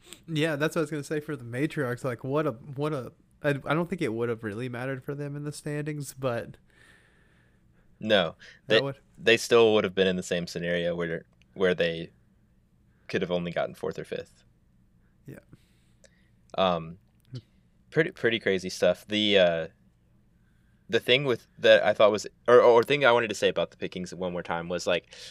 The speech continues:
Speaker 2: I think this is a, a, just an interesting mindset thing to analyze. So, like, Colton explained a little bit in Slack that he was looking at it like, "Okay, I could maybe drop, uh, all the way down and get the third overall pick in the draft instead of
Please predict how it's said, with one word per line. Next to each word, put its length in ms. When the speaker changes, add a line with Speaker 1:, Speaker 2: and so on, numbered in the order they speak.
Speaker 2:
I 80
think 240
this 180
is 180
a, 320
a, 60
just 160
an 80
interesting 480
mindset 580
thing 280
to 140
analyze. 440
So, 340
like, 260
Colton 240
explained 400
a 20
little 160
bit 260
in 100
Slack 400
that 160
he 100
was 460
looking 320
at 140
it 160
like, 320
"Okay, 460
I 120
could 220
maybe 260
drop, 360
uh, 80
all 100
the 80
way 120
down 320
and 180
get 180
the 80
third 360
overall 300
pick 220
in 60
the 100
draft 420
instead 320
of 160